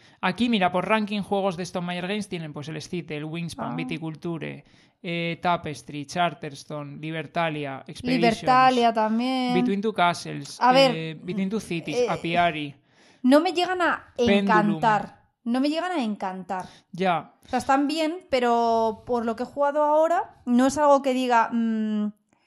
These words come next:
Speaker 2: se ha quedado como en mi memoria de momentazo y juegazo,
Speaker 1: Ya.
Speaker 2: la verdad.
Speaker 1: Yo, por ejemplo, últimamente, eh, ma-, jugué hace poco al Expeditions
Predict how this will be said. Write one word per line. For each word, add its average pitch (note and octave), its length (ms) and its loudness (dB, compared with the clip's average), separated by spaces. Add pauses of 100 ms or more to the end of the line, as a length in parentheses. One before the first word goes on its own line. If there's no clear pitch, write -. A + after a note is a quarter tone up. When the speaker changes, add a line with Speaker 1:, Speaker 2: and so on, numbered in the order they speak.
(240)
Speaker 2:
se - 160 0
ha B3+ 100 4
quedado B3 320 2
como A#3+ 220 6
en A#3+ 120 8
mi A#3+ 120 6
memoria A#3 560 4
de A3 420 0
momentazo A3+ 840 0
y A#3 60 0
juegazo, F#3+ 640 -6
Speaker 1:
Ya. F#3 180 -4
Speaker 2:
la G#3+ 140 -2
verdad. G3+ 180 -2
Speaker 1:
Yo, G#3+ 80 6
por A3+ 100 6
ejemplo, A#3+ 280 0
últimamente, A3+ 800 0
eh, E3 640 -4
ma-, F3+ 160 -12
jugué F3 280 -4
hace G3 220 -4
poco G#3 260 -2
al F3+ 120 2
Expeditions F#3+ 840 -8